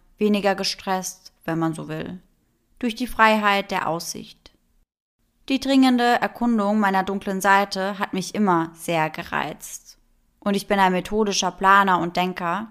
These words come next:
dass allein schon die Herausforderung sehr verlockend war. Diese Erkenntnis war nur die letzte in einer Reihe von neuen Entdeckungen, die ich über mich selbst gemacht habe. Ich wusste einfach, dass ich irgendwie anders war als der Rest der Menschheit.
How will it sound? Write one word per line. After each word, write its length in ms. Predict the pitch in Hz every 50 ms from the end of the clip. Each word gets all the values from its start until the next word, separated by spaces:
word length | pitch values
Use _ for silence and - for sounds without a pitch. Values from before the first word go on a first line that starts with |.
| _ _
dass 160 | - 214 214 -
allein 320 | - 208 208 202 208 208
schon 160 | 214 220 214
die 100 | 208 214
Herausforderung 1040 | 196 185 185 180 202 220 240 247 - - 196 180 170 175 170 165 180 190 208 208 214 _ _
sehr 380 | _ 170 160 180 175 170 170 170
verlockend 600 | - - 185 170 180 175 170 - 156 160 - -
war. 260 | 131 143 113 82 - - _ _ _ _ _ _ _ _ _ _ _ _ _ _ _ _ _ _ _ -
Diese 280 | 277 285 285 247 277
Erkenntnis 840 | 262 - - 247 - - 277 269 269 196 208 220 240 269 269 - -
war 120 | 240 240
nur 240 | 262 269 277 277 277
die 120 | 233 254
letzte 440 | 220 214 220 220 214 - - - 208
in 180 | 202 - 196 190
einer 260 | - 160 185 185 180
Reihe 320 | 175 185 190 196 196 196 190
von 240 | 190 - 175 165
neuen 300 | 170 175 175 180 180 185
Entdeckungen, 760 | - - 180 175 180 180 175 - 175 170 170 170 180 196 208
die 140 | 196 208 196
ich 100 | 185 -
über 160 | 151 170 185
mich 180 | 185 185 180 180
selbst 360 | - 196 185 185 - - -
gemacht 480 | - 175 175 165 165 160 - - - -
habe. 480 | 151 160 156 156 156 160 156 - 180 208 220 _ _ _ _ _ _ _ _ _ _ _ _ _ _
Ich 180 | 240 214 -
wusste 400 | 220 233 262 254 262 - - 214
einfach, 580 | - - 170 175 170 - - 190 180 180 180 -
dass 240 | - - 196 185 -
ich 220 | 196 185 - -
irgendwie 540 | - 214 214 214 208 208 180 185 196 190 -
anders 500 | - 180 190 196 185 185 180 175 - -
war 300 | 170 165 165 165 165 180
als 180 | 175 175 170 -
der 180 | - 170 165
Rest 320 | 175 165 165 160 - - -
der 80 | 165
Menschheit. 840 | 160 160 156 - 165 - - - 175 - - - - _ - - -